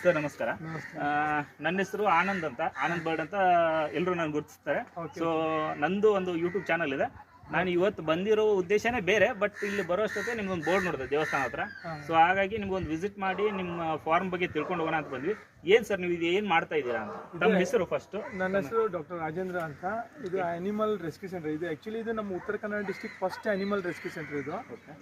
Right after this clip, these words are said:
Speaker 2: ಎಲ್ಲ ಹೊಡ್ತಾ ಬಿದ್ದಿರೋಂಥ ಪ್ರಾಣಿ ಪಕ್ಷಿಗಳು ಎಲ್ಲ ನಾವು ಇಲ್ಲಿ ತಂದು ಸಾಕ್ತಾ ಇದ್ದೇವೆ. ಈಗ ನಿಮ್ ತರ ಈಗೆಲ್ಲ ಪೆಟ್ ಶಾಪ್ ಇಟ್ಟಿರ್ತಾರೆ,
Speaker 1: ಹ್ಮ್.
Speaker 2: ಕಡೆಗೆ ಪೆಟ್ಸ್ಗಳನ್ನ ಸಾಕಿರ್ತಾರೆ, ಅದನ್ನೆಲ್ಲ ಆರಾಮಿಲ್ಲ ಆಯ್ತು ಅಂದ್ಬಿಟ್ರೆ ಅದನ್ನ ಇನ್ ಡಾಕ್ಟರ್ ಹತ್ರ ಹೋಗ್ತಾರೆ. ಇಲ್ಲ ಆಗಲ್ಲ ಅಂದ್ಕೊಂಡು ಲಾಸ್ಟ್ ಸ್ಟೇಜ್
Speaker 1: ಹ್ಮ್.
Speaker 2: ಬೌಂಡ್ರಿ ಲೈನ್ ಇದೆ, ಇಲ್ಲಿಗೆ ಬರುತ್ತೆ.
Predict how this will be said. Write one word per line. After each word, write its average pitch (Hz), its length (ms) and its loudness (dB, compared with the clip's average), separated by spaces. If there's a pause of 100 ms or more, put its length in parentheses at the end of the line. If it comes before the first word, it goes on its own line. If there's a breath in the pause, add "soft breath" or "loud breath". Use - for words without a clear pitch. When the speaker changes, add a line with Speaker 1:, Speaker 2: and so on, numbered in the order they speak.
Speaker 2:
ಎಲ್ಲ 180 220 2
ಹೊಡ್ತಾ 185 340 2
ಬಿದ್ದಿರೋಂಥ 185 420 -2
ಪ್ರಾಣಿ 180 360 0
ಪಕ್ಷಿಗಳು 180 460 -4
ಎಲ್ಲ 175 300 0
ನಾವು 175 180 -6
ಇಲ್ಲಿ 160 160 -10
ತಂದು 165 160 -8
ಸಾಕ್ತಾ 160 300 -10
ಇದ್ದೇವೆ. 151 200 -2
ಈಗ 175 140 -4
ನಿಮ್ 175 220 -6
ತರ 180 180 0
ಈಗೆಲ್ಲ 165 280 -4
ಪೆಟ್ - 300 -8
ಶಾಪ್ 170 280 -6
ಇಟ್ಟಿರ್ತಾರೆ, 160 500 -8
Speaker 1:
ಹ್ಮ್. 120 340 -20
Speaker 2:
ಕಡೆಗೆ 175 300 -2
ಪೆಟ್ಸ್ಗಳನ್ನ 180 460 -4
ಸಾಕಿರ್ತಾರೆ, 160 500 -4
ಅದನ್ನೆಲ್ಲ 175 400 -4
ಆರಾಮಿಲ್ಲ 180 500 -2
ಆಯ್ತು 160 240 -8
ಅಂದ್ಬಿಟ್ರೆ 156 380 -10
ಅದನ್ನ 165 340 -6 (240)
ಇನ್ 185 160 -6
ಡಾಕ್ಟರ್ 175 300 -2
ಹತ್ರ 180 120 -8
ಹೋಗ್ತಾರೆ. 175 400 -4
ಇಲ್ಲ 156 120 -6
ಆಗಲ್ಲ 190 600 2
ಅಂದ್ಕೊಂಡು 196 440 -2
ಲಾಸ್ಟ್ 180 360 -2
ಸ್ಟೇಜ್ 196 260 4
Speaker 1:
ಹ್ಮ್. - 460 -16
Speaker 2:
ಬೌಂಡ್ರಿ 185 380 0
ಲೈನ್ 202 240 -2
ಇದೆ, 233 400 -8
ಇಲ್ಲಿಗೆ 202 280 -4
ಬರುತ್ತೆ. - 460 -10